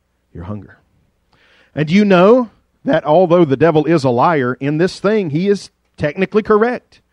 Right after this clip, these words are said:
You could. After such a long time with God, you understand perfectly the power he's put inside you. You could turn these stones to bread, or you could produce an entire feast,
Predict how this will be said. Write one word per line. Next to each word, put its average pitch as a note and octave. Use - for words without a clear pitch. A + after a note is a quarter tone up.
You E3
could. G#3+
After F3
such G3
a F#3+
long F#3+
time F#3+
with D#3
God, F#3+
you F#3+
understand F#3+
perfectly F3+
the C#3+
power D#3+
he's C#3
put D3
inside B2+
you. A2
You C#3+
could G#3
turn G3
these C3
stones E3+
to A#2+
bread, G#2+
or G#3
you F#3+
could F#3+
produce F3+
an D3+
entire D#3
feast, -